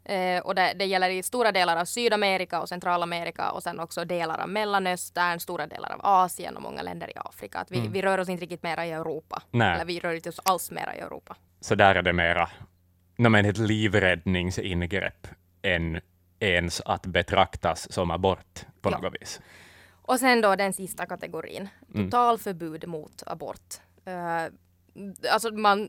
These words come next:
Speaker 1: det, det är länder, alltså de tillåter inte abort för något.
Speaker 2: Nej.
Speaker 1: Eh, och det leder ju till att många farliga aborter görs här för att de då inte är lagliga.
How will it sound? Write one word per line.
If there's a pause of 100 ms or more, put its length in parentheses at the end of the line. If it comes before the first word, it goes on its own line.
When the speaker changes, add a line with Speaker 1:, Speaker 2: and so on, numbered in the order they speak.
(140)
Speaker 1:
det,
det
är
länder,
alltså
de
tillåter
inte
abort
för
något.
Speaker 2:
Nej. (440)
Speaker 1:
Eh,
och
det
leder
ju
till
att
många
farliga
aborter
görs
här
för
att (100)
de
då
inte
är
lagliga.